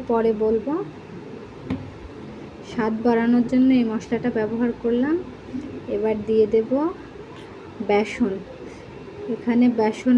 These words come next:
আমরা তিন চা চামচ ব্যবহার করেছি। এবার এই কয়টা উপকরণ ভালোভাবে হাত দিয়ে চটকে চটকে মেখে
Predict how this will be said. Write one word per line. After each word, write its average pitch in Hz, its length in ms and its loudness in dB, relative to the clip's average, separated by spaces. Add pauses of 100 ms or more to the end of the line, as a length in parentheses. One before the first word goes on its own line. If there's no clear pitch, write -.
আমরা 240 160 6 (140)
তিন 240 160 6 (120)
চা 240 100 2 (100)
চামচ 233 320 2 (120)
ব্যবহার 233 360 2 (100)
করেছি। 269 400 0 (1800)
এবার 226 240 2
এই 226 120 8
কয়টা 240 300 4
উপকরণ 247 420 4 (160)
ভালোভাবে 254 540 4 (1160)
হাত 214 180 -2 (120)
দিয়ে 254 160 6 (140)
চটকে 247 460 4
চটকে 247 380 0
মেখে 226 260 0